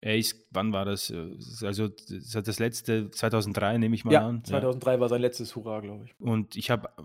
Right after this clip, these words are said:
Speaker 1: mit Wrestling zweitausendvier Schrägstrich fünf angefangen und zweitausendvier war auch eher nur, keine Ahnung, Tele fünf oder SmackDown bei D S F, keine Ahnung, wann das war.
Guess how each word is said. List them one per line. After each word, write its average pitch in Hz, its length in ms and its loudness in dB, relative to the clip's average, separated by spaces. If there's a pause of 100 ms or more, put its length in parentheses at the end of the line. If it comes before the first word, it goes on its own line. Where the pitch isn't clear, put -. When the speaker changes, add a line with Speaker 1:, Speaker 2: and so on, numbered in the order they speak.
Speaker 1:
mit 92 420 -4
Wrestling 117 440 2
zweitausendvier 117 1000 2
Schrägstrich 110 640 0
fünf 120 340 0
angefangen 95 720 -4
und 90 360 -10 (800)
zweitausendvier 101 540 0
war 95 80 6
auch 113 180 2
eher 104 160 -2
nur, 101 300 -2
keine 95 220 -4
Ahnung, 95 460 -4 (180)
Tele 98 240 -4
fünf 110 420 -2
oder 90 340 -6
SmackDown 95 680 -4
bei 87 220 -4
D 90 240 -6
S 90 140 -6
F, 95 220 -8
keine 90 220 -8
Ahnung, 90 260 -6
wann 87 160 -8
das 87 140 -12
war. 92 180 -8